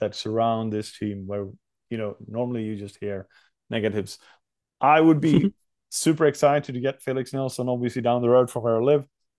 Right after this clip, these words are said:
Speaker 1: Uh,
Speaker 2: Yeah.
Speaker 1: but, but a lot of good prospects. The amount of work you put into this, Hadi, I know it. There will be an article out with, is it one article or is it five articles now, Hadi?
Speaker 2: I'll put down two articles.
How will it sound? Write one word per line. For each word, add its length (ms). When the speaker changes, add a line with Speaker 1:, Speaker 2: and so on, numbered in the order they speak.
Speaker 1:
Uh, 200
Speaker 2:
Yeah. 300
Speaker 1:
but, 400
but 220
a 80
lot 440
of 320
good 260
prospects. 800
The 300
amount 320
of 80
work 420
you 80
put 200
into 280
this, 200
Hadi, 340
I 80
know 220
it. 220
There 160
will 120
be 100
an 100
article 460
out 400
with, 240
is 80
it 80
one 180
article 340
or 120
is 100
it 160
five 220
articles 340
now, 240
Hadi? 340
Speaker 2:
I'll 120
put 220
down 220
two 220
articles. 640